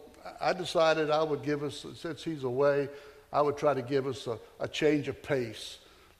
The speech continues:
a, a little treat. I-, I'm gonna cover a whole book, uh, in, in, in, in one sermon. And if time permits, after that, after the book, uh,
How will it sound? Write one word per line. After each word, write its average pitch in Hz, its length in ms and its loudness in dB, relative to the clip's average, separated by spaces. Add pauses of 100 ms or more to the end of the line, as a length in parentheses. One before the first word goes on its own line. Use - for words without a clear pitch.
a, 127 140 -6 (100)
a 139 100 -2
little 131 260 0
treat. 127 400 -4 (1120)
I-, - 120 -6
I'm 165 100 0
gonna 202 160 0
cover 170 360 4
a 135 100 4
whole 175 220 4
book, 185 460 2 (580)
uh, 113 240 -8
in, 123 220 -6 (400)
in, 120 140 -8 (500)
in, 127 220 -10
in 123 100 -6
one 143 240 0
sermon. 123 500 0 (320)
And 147 160 2
if 147 120 0
time 208 300 6
permits, 190 600 0
after 202 380 2
that, 185 580 0 (100)
after 180 280 2
the 143 120 0
book, 226 520 0
uh, - 60 -12